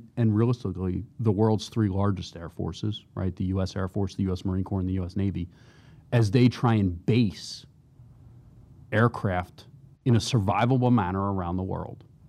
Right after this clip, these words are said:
And of course, for our Army, it comes down to, you know, we're the decisive land component of the United States military. So how do we seize a spot on the land where we can begin to conduct what it is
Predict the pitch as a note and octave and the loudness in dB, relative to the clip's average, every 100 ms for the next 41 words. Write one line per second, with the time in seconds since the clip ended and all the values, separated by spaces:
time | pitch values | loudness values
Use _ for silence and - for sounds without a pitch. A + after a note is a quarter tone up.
0 | - - - - - - - - - B2+ | -20 -20 -20 -20 -20 -20 -20 -20 0 2
1 | A#2 - C#3 - A2 G2+ A2 G3 C#3 F#2+ | 4 6 4 6 4 4 4 4 2 0
2 | A2 G#2+ - A2+ G#2 G#2+ F#2+ F#2 - G#2+ | -2 -4 -2 0 0 0 -2 -2 -2 0
3 | G#2 A2+ A2+ G#2 F#2 A2 A#2+ G#2 F#2 F#2+ | 0 0 0 0 2 2 2 0 -2 -4
4 | - G#2+ G#2 G#2 F#2 F#2 G2 A2+ - F#2+ | -4 -2 -2 -2 -2 -2 -2 -2 -4 -4
5 | G2+ A2 G2+ F#2 F2 F2 G2+ F#2 C#3 D3 | -4 -4 -4 -4 -4 -6 -6 -4 -4 -4
6 | - - - - - - B2+ - A#2+ C#3 | -10 -16 -18 -20 -6 -2 -2 0 2 4
7 | B2+ A#2 A2+ A2 - - _ _ - - | 6 6 6 2 -2 -14 _ _ -12 -8
8 | - - C#3 C3+ B2+ B2+ A2+ - - _ | -6 2 6 6 6 4 2 -2 -14 _
9 | G#2 - - G#2+ B2 - B2+ A2+ F#2+ B2 | -10 -8 -4 0 0 2 2 4 4 2
10 | G#2+ F2+ F2+ F#2 F#2+ G2+ G2+ G#2 G#2 F#2 | 2 0 -2 -2 0 0 0 -2 -2 -2
11 | A#2 G#2 G#2 G#2 G#2+ - _ G#2+ F2+ G2 | 0 2 2 0 -2 -12 _ -4 -2 -2
12 | F2+ F#2 - F2+ G2 F2+ F2+ F2 E2+ - | -2 -2 -2 -2 -2 -2 -2 -4 -8 -12